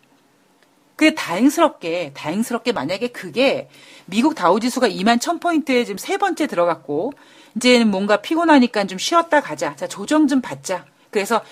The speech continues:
"그래, 많이 좀 썼어요." 많이 써서, 어, 한, 어, 뭐, 신한금융투자증권은 우리나라 증시가 이천오십 포인트까지 밀린다고 해서 거의 십 프로가 넘게 밀리는 거죠. 그죠?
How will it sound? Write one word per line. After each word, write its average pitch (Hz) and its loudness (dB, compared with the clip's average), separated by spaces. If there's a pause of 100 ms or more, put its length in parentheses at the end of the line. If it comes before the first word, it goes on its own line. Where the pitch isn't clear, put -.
"그래, - -2 (220)
많이 190 2
좀 233 0
썼어요." 220 -2 (220)
많이 262 2
써서, 226 2 (440)
어, 180 2
한, 247 4 (340)
어, 165 0
뭐, 175 -2
신한금융투자증권은 254 0
우리나라 202 -4
증시가 175 -4 (760)
이천오십 220 -2
포인트까지 196 -2
밀린다고 165 -4
해서 208 -12
거의 196 -8
십 - -10
프로가 330 0
넘게 202 -4
밀리는 165 -8
거죠. 147 -8
그죠? 214 -10